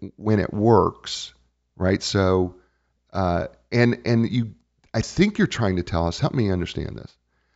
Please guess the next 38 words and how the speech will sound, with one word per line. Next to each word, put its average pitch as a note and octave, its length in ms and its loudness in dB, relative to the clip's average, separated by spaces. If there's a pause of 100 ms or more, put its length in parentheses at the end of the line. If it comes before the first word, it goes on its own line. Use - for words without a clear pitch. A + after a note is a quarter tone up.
(200)
I A2 80 4
think F#3 340 4
you're C3+ 100 4
trying A2+ 200 0
to G2 80 0
tell E2+ 200 0
us E2+ 140 -2
at - 60 -10
the F2+ 80 -10
same F2+ 240 -2
time F2+ 360 0 (600)
that A2 240 4
you B2+ 240 2
need F3+ 280 2
to - 80 -8
be A2+ 240 0 (140)
able G#2 200 2
to A#2 100 -2
almost A2 360 0
be G#2 140 -2
all F#2 180 0
four G2+ 300 2
of F#2+ 100 -2
these F#2 220 0
at F2 140 -2
any F2+ 180 0
given F2 260 0
time E2 600 -2 (240)
as F#2+ 180 -2
a F2 60 0
manager F2 540 0
in F2 260 -2
your E2 160 -2
remote - 280 -8
work. - 300 -12
Is - 80 -6
that G#2+ 160 -2
correct? - 400 -4